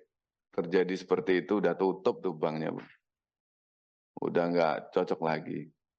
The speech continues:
Dan saya menilai N P L sebesar ini tidak mungkin terjadi tanpa moral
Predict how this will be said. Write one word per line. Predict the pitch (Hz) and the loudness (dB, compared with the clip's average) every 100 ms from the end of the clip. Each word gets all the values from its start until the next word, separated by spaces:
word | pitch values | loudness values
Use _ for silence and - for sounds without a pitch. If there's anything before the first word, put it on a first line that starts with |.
| _ _ _ _ _ _ _ _ | _ _ _ _ _ _ _ _
Dan | - 92 98 98 | -2 2 2 2
saya | 107 107 107 104 87 - _ _ _ _ _ _ _ _ | 2 4 4 2 -2 -8 _ _ _ _ _ _ _ _
menilai | 101 113 117 117 95 80 80 95 - - | 0 2 4 2 2 2 -2 -6 -10 -2
N | 107 104 | 0 2
P | 98 | 4
L | 98 | 4
sebesar | 104 98 92 98 | 0 -4 0 0
ini | 95 95 110 120 | 2 2 2 0
tidak | 117 104 - 101 | 0 -2 0 -2
mungkin | 98 104 | -4 -2
terjadi | 92 92 90 98 101 | -2 0 -2 0 -2
tanpa | 95 90 | -2 -2
moral | 95 95 98 | 0 0 0